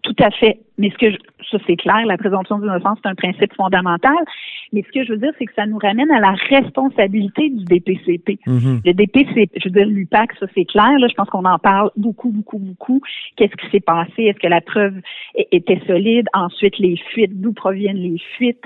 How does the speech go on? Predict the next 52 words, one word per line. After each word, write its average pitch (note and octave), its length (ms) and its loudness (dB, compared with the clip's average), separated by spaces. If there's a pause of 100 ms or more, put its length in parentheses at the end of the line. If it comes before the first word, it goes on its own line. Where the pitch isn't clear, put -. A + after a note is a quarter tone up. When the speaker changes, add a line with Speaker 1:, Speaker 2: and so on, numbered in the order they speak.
(320)
Speaker 1:
La G3+ 260 4
responsabilité G3 800 0
de F#3+ 80 -4
l'upac G3 460 -2
par F#3 140 2
rapport F3+ 380 -2
à F3 80 -4
tout - 140 -20 (200)
ça, A3 200 -2 (300)
les G#3+ 280 0
enquêtes F#3+ 340 0
qui - 80 -20
sont F#3 180 -6
en F#3+ 100 -2
cours. F4 360 -4
Mais G3+ 200 2
le G#3 120 4
D A3+ 200 0
P E4+ 180 0 (100)
C G#3+ 140 -2
P, D4 240 -4 (1080)
s'il D#4 200 4
est A3 140 2
allé G3 260 2
déposer G#3 500 0
des G#3+ 200 0
accusations, F3 800 -4
c'est - 80 -20
parce G3+ 200 -2
qu'il - 120 -20
devait G3 380 2
être F#3 120 -8
convaincu F#3 680 -6
de A3 60 -2
la F3+ 160 -2
solidité F3 540 -4
de - 140 -14
sa D#3+ 120 -4
preuve A3+ 380 -4
et G3 60 -2
du E3 140 -18
bien F3 200 -4 (100)
fondé F3 340 -4
d'aller F#3 280 -2
de F3 120 -6
l'avant. D#3 340 -10 (560)
Et F#3+ 100 2
moi, A3 240 2
ce A3+ 200 -6
que E3+ 60 -2
je - 100 -10
trouve A3+ 400 -6